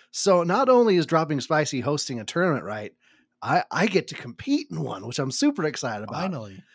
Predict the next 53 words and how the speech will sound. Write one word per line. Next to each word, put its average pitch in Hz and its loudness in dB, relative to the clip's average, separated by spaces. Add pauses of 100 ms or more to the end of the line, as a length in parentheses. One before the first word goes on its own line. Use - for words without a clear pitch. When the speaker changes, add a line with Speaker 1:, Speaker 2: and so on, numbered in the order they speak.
(120)
Speaker 1:
But 156 -2
it's 165 -2
gonna 214 2
be, 190 4
it's 127 -8
gonna 165 2
be 143 2
me, 196 2 (240)
it's - -8
gonna 170 2
be 120 -8
Gio, 233 0 (340)
and 127 -6
Mister 151 -4
Bl-, 107 -16 (100)
uh, 110 -8
it's 110 -14
Blind 135 -2
Mirage, 107 -4
right? 151 -4 (120)
I 127 -6
always 147 -2
just 135 -6
call 143 2
him 127 -6
Speaker 2:
Yeah, 131 -6
it's 117 -6
Speaker 1:
Bert. 98 -10
Speaker 2:
Blind 113 -8
Mirage. 107 -10
Speaker 1:
Blind 143 -2
Mirage. 101 -8 (380)
I 143 2
always 165 2
forget 135 -4
his, 123 -6
his 127 -6
Twitch - -8
channel. 101 -12 (200)
Um, 147 2 (800)
but - -6
yeah, 139 0
it's - -8
gonna 156 0
be 147 2
the 131 -4
three 175 0
of 170 4
us 190 2
together 202 2
on 202 4
a 202 2
team. 233 0